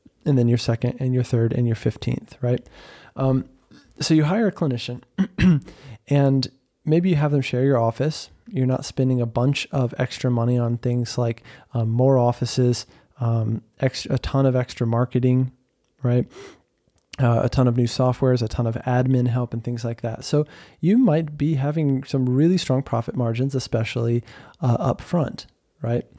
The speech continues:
Then you make your second hire, and that, uh, maintains pretty well, uh, too. So that person, maybe you're all sharing that office, or you sublease an office for a couple days a week. You don't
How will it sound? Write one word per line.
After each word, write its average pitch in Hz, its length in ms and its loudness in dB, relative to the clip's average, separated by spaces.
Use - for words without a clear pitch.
Then 156 140 4
you 208 80 4
make 180 180 2
your 143 80 0
second 180 380 -2
hire, 117 420 -2
and 143 200 2
that, 165 320 0
uh, 131 320 0
maintains 135 540 2
pretty 123 240 -2
well, 117 380 -4
uh, 117 400 -6
too. 123 320 0
So 143 360 2
that 156 180 2
person, 139 300 0
maybe 131 220 0
you're 123 280 0
all 147 100 4
sharing 123 260 0
that 117 120 0
office, 117 400 -2
or 127 60 0
you 120 140 0
sublease 131 480 -2
an 117 80 -2
office 120 340 -4
for 117 320 -2
a 127 60 -6
couple 120 260 -2
days 113 240 -2
a 113 60 -4
week. 151 340 2
You 123 140 0
don't 123 300 0